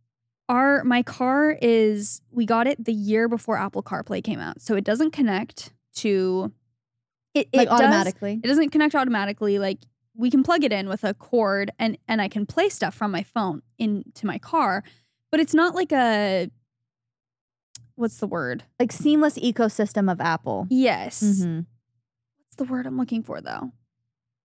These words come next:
Speaker 1: Oh, that's gonna drive me insane. But yeah, basically it's not integrated properly. And <clears throat> so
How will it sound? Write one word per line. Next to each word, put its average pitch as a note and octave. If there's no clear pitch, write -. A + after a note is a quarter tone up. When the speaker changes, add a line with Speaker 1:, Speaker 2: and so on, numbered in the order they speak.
Speaker 1:
Oh, B3
that's G#3+
gonna G#3+
drive F3+
me -
insane. -
But G3+
yeah, B2
basically C#4
it's A#3+
not A#3+
integrated G#3+
properly. -
And C4+
<clears throat> -
so A#3+